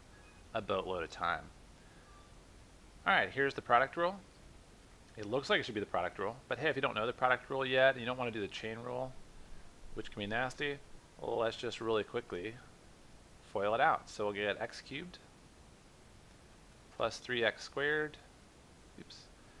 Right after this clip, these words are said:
minus two x minus six. Now it's just a polynomial, three x squared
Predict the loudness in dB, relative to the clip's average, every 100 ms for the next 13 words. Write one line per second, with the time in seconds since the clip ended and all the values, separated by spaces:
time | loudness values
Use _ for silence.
0 | -20 -14 -4 -4 -2 2 4 4 0 -16
1 | -16 -18 -20 -20 -8 -4 -4 -6 -4 -4
2 | -4 -12 -16 -18 -20 -20 -20 -4 0 0
3 | -2 -4 0 0 0 -6 -10 -8 2 2
4 | 2 -6 -4 0 0 -2